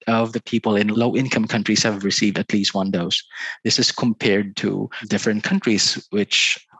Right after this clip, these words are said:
have already vaccinated more than half of their population with two doses.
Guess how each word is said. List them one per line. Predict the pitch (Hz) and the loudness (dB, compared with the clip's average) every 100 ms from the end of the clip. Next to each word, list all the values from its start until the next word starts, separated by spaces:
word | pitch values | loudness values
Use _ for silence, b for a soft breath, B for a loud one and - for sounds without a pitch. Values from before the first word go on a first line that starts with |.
| - | -4
have | - 110 | 0 2
already | 110 107 104 104 | 2 2 2 2
vaccinated | 101 101 - 104 101 101 101 95 78 - - | 2 2 2 2 2 0 -2 -4 -10 -8 -2
more | 110 107 | 0 0
than | 104 | 0
half | - 113 113 110 | 0 0 0 0
of | 95 | 0
their | 98 | -2
population | - - - 101 190 175 | -2 -4 0 0 0 0
with | 180 180 - _ _ - | -2 -4 -8 _ _ -6
two | - | -2
doses. | 98 85 - - - | -2 -2 -6 -6 -10